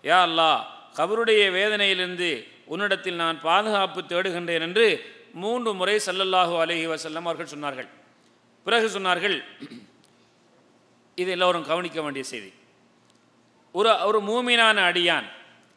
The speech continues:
இந்த உலகத்தின் முடிவிலேயும் மறுமையின், மறுமையை முன்னோக்கியவனாகவும் இருக்கக்கூடிய நேரத்திலே, உலகத்தின் முடிவு மறுமையை முன்னோக்கி இருக்கிறார். அப்படின்னு என்ன அர்த்தம்? சக்கராத் நேரம்.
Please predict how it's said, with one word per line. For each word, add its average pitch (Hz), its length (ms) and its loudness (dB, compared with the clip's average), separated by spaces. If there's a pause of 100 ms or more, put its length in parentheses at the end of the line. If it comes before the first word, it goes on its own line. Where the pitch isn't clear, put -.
(300)
இந்த 202 580 4
உலகத்தின் 233 840 -2 (400)
முடிவிலேயும் 185 760 0 (680)
மறுமையின், 240 720 -2
மறுமையை 233 480 0
முன்னோக்கியவனாகவும் 208 1000 -2
இருக்கக்கூடிய 180 400 -6
நேரத்திலே, 143 480 -6 (520)
உலகத்தின் 190 600 -2
முடிவு 190 640 0 (240)
மறுமையை 226 500 2
முன்னோக்கி 214 360 -4
இருக்கிறார். 160 420 -2
அப்படின்னு 190 40 -6
என்ன 190 140 -2
அர்த்தம்? 185 440 -4 (1040)
சக்கராத் 165 420 -2
நேரம். 117 280 -8